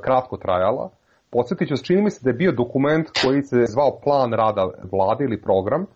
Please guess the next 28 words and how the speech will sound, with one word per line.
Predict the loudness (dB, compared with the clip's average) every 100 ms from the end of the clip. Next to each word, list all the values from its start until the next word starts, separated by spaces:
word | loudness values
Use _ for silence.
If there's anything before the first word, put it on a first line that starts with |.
| _ -4
koji | 2 2
je | 2
usvojen | 0 -2 -2 -2
početkom | -2 -4 -2 0 2
ove | 2 0
godine | -2 -2 0 -2 -4 _
i | 2 2
u | 2
kojem | 2 2 2
je |
stojalo | -2 2 4 4 4 0 -4
da | -2 0 0
će | -6
kosovska | -8 -4 -4 -4 -2 0
vlada | 2 2 2 2 0 0
osnovati | 0 0 0 0 0 2 -2 -2 -12 -8
zajednicu | 0 2 2 0 -2 -6
s-, | -10 -2
opštine | -2 0 -4 -2
sa | 0 0
srpskom | -2 -8 -4 -4
većinom | -2 -2 -2
na | -2
Kosovu. | 0 -2 -2 -6 -10 _ _ -12 -2
Ovo | 2
je | 4
jako | 2 0
interesantan | -4 -2 -2 0 0